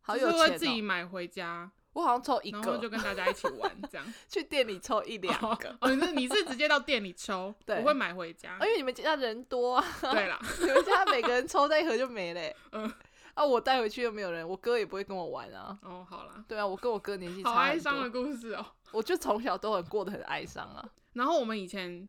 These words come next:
Speaker 2: 我只要过年的时候啊，我妈都会带我去D V D店租D V D，所以我那个过年我就是，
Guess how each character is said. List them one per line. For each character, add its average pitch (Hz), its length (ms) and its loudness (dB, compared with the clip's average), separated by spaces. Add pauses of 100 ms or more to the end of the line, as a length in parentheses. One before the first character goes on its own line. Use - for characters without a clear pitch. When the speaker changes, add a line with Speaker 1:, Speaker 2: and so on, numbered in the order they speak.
Speaker 2:
我 262 120 0
只 254 80 0
要 254 140 4
过 262 260 -2
年 180 200 -6
的 185 100 -10
时 185 220 -12
候 190 200 -6
啊， 170 380 -8
我 208 80 -10
妈 247 180 -2
都 269 100 2
会 262 60 0
带 262 80 2
我 185 80 0
去 196 120 -12
D 196 160 -8
V 196 100 -10
D 190 140 -12
店 190 200 -10
租 175 300 -12 (180)
D 175 120 -10
V 170 100 -12
D， 196 300 -16 (520)
所 - 160 -10
以 - 20 -4
我 175 120 -4
那 208 100 -8
个 208 80 -8
过 208 140 -10
年 160 180 -10
我 147 60 -14
就 165 100 -16
是， 175 320 -14